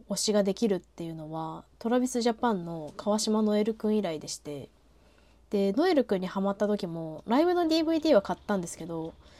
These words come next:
当時まだトラビスジャパンデビューしてなかったんで、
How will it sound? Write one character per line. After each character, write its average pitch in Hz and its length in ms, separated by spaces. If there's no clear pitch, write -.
当 370 120
時 262 100
ま 190 140
だ 170 420
ト 226 100
ラ 269 100
ビ 302 80
ス 294 120
ジ 294 80
ャ - 20
パ 294 200
ン 196 100
デ 269 120
ビ 277 100
ュ - 20
ー - 20
し - 80
て 202 60
な 208 80
か 208 60
っ 185 120
た 156 120
ん 165 100
で、 160 340